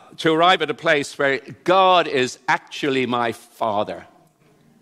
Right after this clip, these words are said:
I was young when I lost my father, and I, I missed him so much. And then God told me he was my father. I, I could talk to him about those things.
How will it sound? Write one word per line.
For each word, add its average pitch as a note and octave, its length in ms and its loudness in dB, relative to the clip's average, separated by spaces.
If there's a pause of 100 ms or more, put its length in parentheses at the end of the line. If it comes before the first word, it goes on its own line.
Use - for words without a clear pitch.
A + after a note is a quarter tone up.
(1120)
I B2+ 160 -4
was B2 160 -4
young B2 260 -2
when G#2+ 120 -6
I G2 80 -4
lost G#2+ 320 -2
my G#2 120 -8
father, G2+ 360 -4
and G#2 160 -6
I, G#2+ 140 -6 (680)
I B2 160 -8
missed C#3 360 -4
him G#2 120 -10
so A2+ 200 -8
much. G#2 480 -6
And G#2 160 -6
then A#2 440 -8 (1400)
God A#2+ 220 0
told A2 220 -8
me G#2+ 80 -4
he A#2+ 120 -6
was A#2 180 -8
my G#2 160 -10
father. G2+ 460 -14 (1160)
I, A2+ 440 -4
I G#2+ 40 -4
could - 200 -12
talk A#2 260 -6
to - 80 -10
him G#2 60 -8
about G2+ 220 -4
those G2+ 200 -4
things. G2+ 200 -8